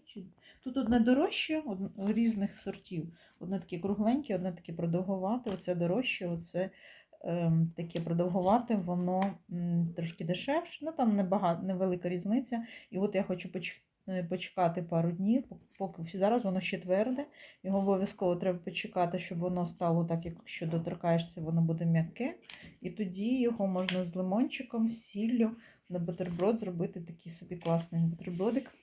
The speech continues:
і буде дуже смачно. Потім, що у нас тут? Майонез, ядра, розумний ви-, вибір, такий от арахіс, теж доб-, додаю в, в різні,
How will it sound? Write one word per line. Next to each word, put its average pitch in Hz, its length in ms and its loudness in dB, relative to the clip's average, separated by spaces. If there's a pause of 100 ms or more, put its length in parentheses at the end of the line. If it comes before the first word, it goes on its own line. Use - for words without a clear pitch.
(140)
і 196 80 -8
буде 180 240 -6
дуже 180 220 -2
смачно. 185 640 -6 (2000)
Потім, 190 580 0
що - 280 -4
у 185 120 2
нас 180 200 -2
тут? 185 220 -8
Майонез, 196 920 2
ядра, 196 640 2 (520)
розумний 208 640 -2
ви-, 196 220 -4
вибір, 190 500 -4
такий - 260 -14
от 170 280 -6 (120)
арахіс, 185 600 -4
теж 185 200 -6
доб-, 170 500 -8
додаю 175 580 0
в, 170 240 -4
в 165 40 0
різні, 170 520 2